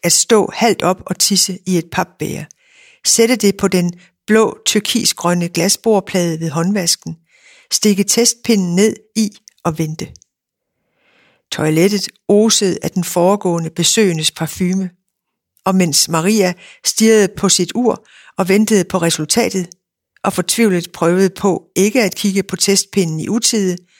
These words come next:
løb tankerne gennem hendes hoved.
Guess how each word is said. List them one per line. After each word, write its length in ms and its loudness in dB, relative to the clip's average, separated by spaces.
løb 160 4
tankerne 500 2
gennem 280 0
hendes 280 -2
hoved. 380 -8